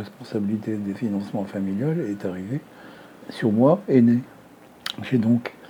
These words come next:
l'année où j'ai passé mon, mon, mon bac, j'étais plus allé au lycée,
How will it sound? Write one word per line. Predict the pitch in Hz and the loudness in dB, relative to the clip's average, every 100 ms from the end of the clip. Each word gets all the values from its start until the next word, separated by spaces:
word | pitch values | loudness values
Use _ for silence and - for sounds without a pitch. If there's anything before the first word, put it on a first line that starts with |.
| - - - - 117 | -20 -20 -20 -8 -2
l'année | 113 117 123 | 2 4 6
où | 117 | 4
j'ai | 104 | 2
passé | 101 104 101 123 | -2 -6 -2 0
mon, | 107 104 98 | 0 0 -2
mon, | 95 90 90 92 | 0 0 -2 -2
mon | 95 95 | -2 -2
bac, | 107 151 175 - - - - - - - | 0 0 -2 -8 -20 -20 -20 -20 -18 -10
j'étais | 101 98 113 98 | -8 -4 -6 -6
plus | - 156 156 | 0 6 8
allé | 139 | 8
au | 135 104 | 4 0
lycée, | 101 101 - 170 | -2 -2 0 0